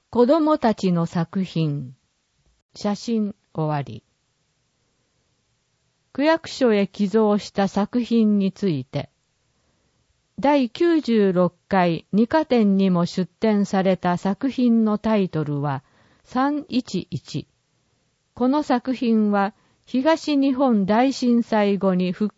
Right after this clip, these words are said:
興を願い、幸運を招く鳥と言われるフクロウが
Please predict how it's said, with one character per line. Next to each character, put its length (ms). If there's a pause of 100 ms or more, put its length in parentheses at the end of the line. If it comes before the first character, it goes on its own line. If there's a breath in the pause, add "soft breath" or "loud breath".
興 380
を 100
願 380
い、 160 (540 soft breath)
幸 320
運 320
を 120
招 360
く 140
鳥 400
と 220
言 180
わ 160
れ 160
る 220
フ 200
ク 220
ロ 260
ウ 60
が 260